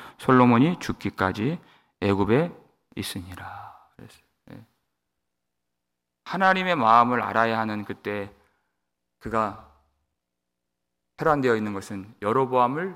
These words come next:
죽이려고 하는, 자기 죄를 찾고 자기 죄를 죽이려고 해도 모자른 시간에 여로보암을 죽이려고 합니다. 그런데 그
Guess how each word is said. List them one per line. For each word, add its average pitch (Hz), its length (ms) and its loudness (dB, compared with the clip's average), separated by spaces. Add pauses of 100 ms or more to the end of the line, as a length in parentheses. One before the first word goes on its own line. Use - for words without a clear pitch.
(100)
죽이려고 170 600 -10
하는, 147 200 -12 (3250)
자기 143 360 0
죄를 143 320 0
찾고 120 800 -4
자기 131 300 -4
죄를 131 340 -4
죽이려고 127 640 -4
해도 117 380 -2
모자른 110 500 -4
시간에 110 500 -12 (600)
여로보암을 104 500 -6
죽이려고 98 640 -14 (800)
합니다. 98 460 -14
그런데 113 320 -6
그 107 280 -8